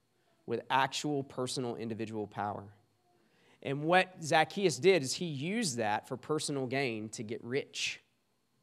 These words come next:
to become wealthy, to set himself apart from others, to put himself in a position where he didn't need others.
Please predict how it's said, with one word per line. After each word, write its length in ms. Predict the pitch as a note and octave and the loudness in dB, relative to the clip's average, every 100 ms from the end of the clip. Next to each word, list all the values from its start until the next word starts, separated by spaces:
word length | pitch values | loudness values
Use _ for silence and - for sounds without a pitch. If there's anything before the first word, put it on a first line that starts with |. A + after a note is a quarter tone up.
| _ _ | _ _
to 100 | - | -14
become 320 | G#2+ A#2 A2 A2+ | -12 -6 -4 0
wealthy, 420 | D#3+ D#3 - - _ _ _ | 0 0 -6 -10 _ _ _
to 100 | - | -6
set 260 | C#3 F3+ D#3 | 0 2 2
himself 440 | D#3+ C#3 D#3 C#3 - | 0 0 0 -2 -4
apart 760 | - - F#3 F3 C3 - - - - | -8 2 6 6 6 -2 -20 -20 -8
from 420 | D3 B2+ A2 G#2 G2+ _ _ - | -2 0 0 -4 -8 _ _ 0
others, 560 | C#3 A#2 G2 - - - _ _ _ _ _ _ _ _ _ | 0 2 -2 -4 -8 -10 _ _ _ _ _ _ _ _ _
to 100 | - | -8
put 220 | D3 F#3 D3+ | 0 4 4
himself 540 | E3+ D#3 - D#3 C#3+ | 4 2 4 4 4
in 80 | C#3 | 0
a 40 | |
position 500 | - E3 G#3+ - D3 | 0 6 8 8 2
where 120 | C3+ | 2
he 80 | C3+ | 2
didn't 240 | C#3 D3+ F3 | 0 0 2
need 440 | A#3+ G#3+ C3 G2+ - _ _ _ _ | 2 2 0 -6 -14 _ _ _ _
others. 600 | - C3 G#2 G2+ - - | 2 4 2 -4 -4 -8